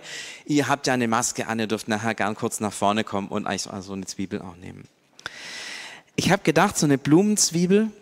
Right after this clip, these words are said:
ich gehe mal kurz aus dem Bild und bin gleich wieder da, aber es ist eh ein anderes Bild grad da.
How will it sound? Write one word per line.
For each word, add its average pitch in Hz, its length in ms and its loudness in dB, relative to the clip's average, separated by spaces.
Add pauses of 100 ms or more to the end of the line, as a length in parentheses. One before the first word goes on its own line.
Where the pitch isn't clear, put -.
(600)
ich - 120 -16
gehe 117 160 0
mal 107 100 2
kurz - 300 0
aus 113 160 0
dem 95 140 -8 (100)
Bild 180 340 4
und 123 220 -10
bin 107 160 -12
gleich 107 280 -12
wieder 98 260 -6
da, 113 420 -2
aber 113 100 -6
es 95 120 -10
ist - 200 -6
eh 120 200 2
ein 107 260 -8
anderes 110 320 -4
Bild 135 180 -4
grad - 260 -6
da. 165 140 -2